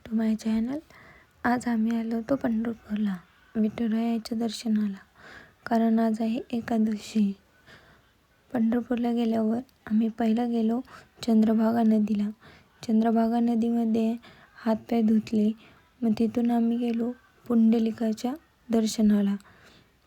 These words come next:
चंद्रभागा नदी तीरी तीन अशी पवित्र स्त्रीस्थळे आहेत. महादेवाचं मंदिर आहे अमृतेश्वर, श्रीरामांचं मंदिर आहे, लक्ष्मीनारायणाचं मंदिर आहे, अशी ही तीन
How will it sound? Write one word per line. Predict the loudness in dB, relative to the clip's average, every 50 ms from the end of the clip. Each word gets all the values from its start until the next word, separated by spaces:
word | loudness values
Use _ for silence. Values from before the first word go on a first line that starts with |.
| _ _ _ _ _ _ _ _ _ _ _ _ _ _ _ _ _ _ _ _ _ _ _ _ _ _ _ _ _ -6
चंद्रभागा | -2 -2 0 0 0 0 0 0 0 0 0 -2
नदी | -2 -2 -2 -4 -4 -4
तीरी | -4 -2 0 0 2 2 2 0 -2 -6 _ -20 -20 -20 -20 -20 -20 -20 _ _ _ _ _ _ _ _ _ _ _ _ _ 0 2
तीन | 4 4 4 4
अशी | 2 2 0 -2 0
पवित्र | 2 2 2 4 2 0 0 0 0 0
स्त्रीस्थळे | -2 -4 -2 0 0 0 0 -2 -2 -2 0 2 2 2
आहेत. | 2 4 4 2 2 0 -4 _ _ -20 -20 _ -20 -20 -20 -20 -20 -20 _ _ _ _ _ _ _ _ _ _ 2
महादेवाचं | 4 4 4 4 4 4 2 2 0 0 2 2
मंदिर | 4 4 4 4 4 4 4
आहे | 4 4 4 2 0 2 2
अमृतेश्वर, | 4 4 6 6 4 2 2 0 0 0 0 0 2 2 4 4 4 2 -2 -6
श्रीरामांचं | -6 -2 0 0 0 2 0 0 2 2 2 2 0 0 2 2
मंदिर | 4 4 4 4 4 2 2
आहे, | 2 2 2 2 2
लक्ष्मीनारायणाचं | 2 0 0 -2 -2 -2 -2 0 2 2 2 2 2 2 2 0 0 -2 -2 -2 -2
मंदिर | 0 0 2 2 0 0 2 2
आहे, | 2 4 4 2 2 0 -4 -10 -20 -20 -20 -20 -20 -20 -20 -20 _ _ 0
अशी | 0 2 2 4
ही | 4 4 2 2
तीन | -2 -2 -2 0 2 2 2 0